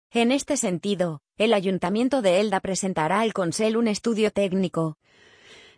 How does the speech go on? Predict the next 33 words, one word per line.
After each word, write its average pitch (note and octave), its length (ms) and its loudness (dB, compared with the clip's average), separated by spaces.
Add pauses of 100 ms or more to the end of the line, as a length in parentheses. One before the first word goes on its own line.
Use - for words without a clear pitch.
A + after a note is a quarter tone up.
y A#3+ 120 2
una C#4 180 2
memoria G#3 480 2
valorada F#3+ 500 2
que F#3 140 -6
serán G3+ 320 0
estudiados G3+ 640 0
con G3+ 220 0
la F3+ 80 0
mayor E3 340 -2
celeridad F3 560 0
posible G3 520 -2
con G3 180 0
el F#3+ 100 2
objetivo A3+ 480 -2
de A3 140 2
acondicionar F3+ 720 0
el G3 100 2
inmueble F#3+ 480 0
para F#3 220 -2
que F3+ 120 -2
pueda A3+ 300 0
retomar F#3+ 420 0
su G3+ 160 -2
actividad F#3 540 -2
destinada G3+ 640 0
a G3 60 2
los F#3 180 -2
usuarios G3+ 560 0
y G#3+ 100 0
usuarias G3 560 0
más G3 220 0
jóvenes, D#3 640 -2